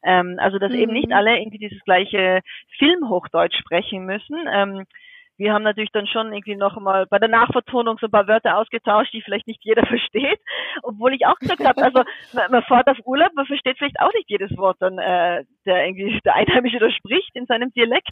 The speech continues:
Speaker 1: aber man versteht ja den Zusammenhang. Und es macht irgendwie die Figur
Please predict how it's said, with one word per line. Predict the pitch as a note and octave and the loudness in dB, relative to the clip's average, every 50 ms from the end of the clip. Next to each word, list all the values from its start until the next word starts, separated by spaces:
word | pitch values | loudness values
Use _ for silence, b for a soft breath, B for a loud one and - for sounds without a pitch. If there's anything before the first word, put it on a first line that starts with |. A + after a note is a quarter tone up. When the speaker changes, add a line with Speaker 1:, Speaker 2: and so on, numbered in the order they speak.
| B B B B B B B | B B B B B B B
Speaker 1:
aber | B G#3 G#3+ | B 0 2
man | G#3+ G#3+ | 2 2
versteht | G#3+ A3+ G#3+ - - G#3 G#3 - | 2 2 -2 0 0 0 0 0
ja | A3+ | 0
den | G3+ G3+ G3 | -2 -2 -4
Zusammenhang. | - G3+ - - G#3 G#3+ F3+ F3+ G#3 E3 D#3+ E3 D#3+ B B B B B | -6 -4 -2 0 0 0 -2 -6 -4 -6 -6 -6 -10 B B B B B
Und | B G#3 G#3 | B -4 -4
es | G3+ - | -2 -2
macht | G#3 G3+ A3+ C#4+ F#4 - - | 0 0 2 2 2 0 -6
irgendwie | - - B3+ C#4 C#4 C#4+ | -8 -8 -6 -4 -4 -4
die | B3+ A#3+ - | -6 -6 -6
Figur | - A3 F3+ F3 F#3+ G#3 C4+ F#4 | -6 -8 -8 -8 -6 -2 2 2